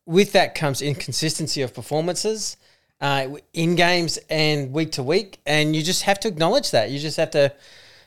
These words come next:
You, you, I mean, it's, it's great that young kids are playing. Like, I mean, you got Wanganeen playing two games. You, yeah, um, and they, may, they may not be <laughs> performing as, as maybe as high as you hoped,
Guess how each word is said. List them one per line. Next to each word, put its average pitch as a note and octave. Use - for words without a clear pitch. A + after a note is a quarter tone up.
You, E3+
you, F#3+
I G3
mean, G3+
it's, -
it's F3+
great F3
that F#3+
young D#3+
kids -
are C#3
playing. E3
Like, C#3
I D3
mean, D3
you D#3+
got C#3+
Wanganeen D#3
playing D3
two D#3
games. D3
You, C#3
yeah, C#3
um, C3+
and D#3+
they, E3+
may, F#3+
they E3+
may E3
not E3+
be C#3
<laughs> -
performing F#3
as, C#3
as D3+
maybe C3
as A#2+
high C3+
as B2
you B2+
hoped, F#3